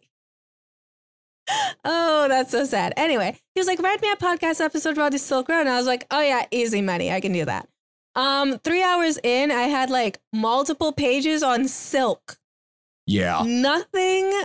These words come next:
Speaker 1: about the actual Silk Road. And I was like, "Hey, I don't, I can't find anything about the Silk Road, but I can tell you exactly way too much about silk."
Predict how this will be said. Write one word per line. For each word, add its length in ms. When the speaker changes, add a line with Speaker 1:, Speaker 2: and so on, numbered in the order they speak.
Speaker 1:
about 640
the 120
actual 420
Silk 440
Road. 240
And 100
I 60
was 100
like, 140
"Hey, 240
I 80
don't, 260
I 100
can't 180
find 140
anything 200
about 140
the 80
Silk 240
Road, 180
but 100
I 80
can 120
tell 160
you 100
exactly 920
way 340
too 180
much 220
about 280
silk." 340